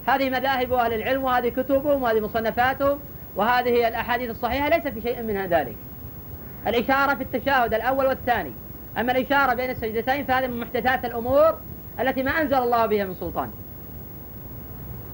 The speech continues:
والنبي صلى الله عليه وسلم يصلي كما رأيتموني يصلي، وأين وجدت في السنة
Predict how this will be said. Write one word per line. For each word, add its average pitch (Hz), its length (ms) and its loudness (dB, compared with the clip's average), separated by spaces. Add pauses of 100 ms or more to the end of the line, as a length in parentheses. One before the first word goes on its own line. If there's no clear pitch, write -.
(240)
والنبي 262 340 4
صلى 269 140 2
الله 262 100 -2
عليه 262 100 2
وسلم 254 180 0
يصلي 269 200 0
كما 262 120 2
رأيتموني 262 380 0
يصلي، 226 380 0
وأين 330 200 2
وجدت 311 280 2
في 269 80 -6
السنة 202 440 -2